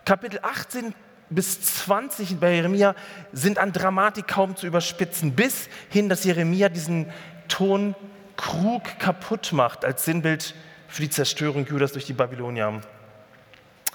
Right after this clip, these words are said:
Aber lasst uns noch mal ganz kurz in diesem Gefühlstsunami dieser Eskalation hier auf der Bühne bleiben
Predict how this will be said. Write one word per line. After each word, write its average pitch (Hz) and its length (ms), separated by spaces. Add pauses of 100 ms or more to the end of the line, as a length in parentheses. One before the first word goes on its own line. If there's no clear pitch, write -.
(400)
Aber 185 120
lasst 220 180
uns 240 120
noch 254 60
mal 226 120
ganz 240 200
kurz 233 160
in 214 100
diesem 196 180
Gefühlstsunami 175 1000
dieser 151 380 (320)
Eskalation 175 720
hier 156 120
auf 147 80
der 156 120
Bühne 151 220
bleiben 135 600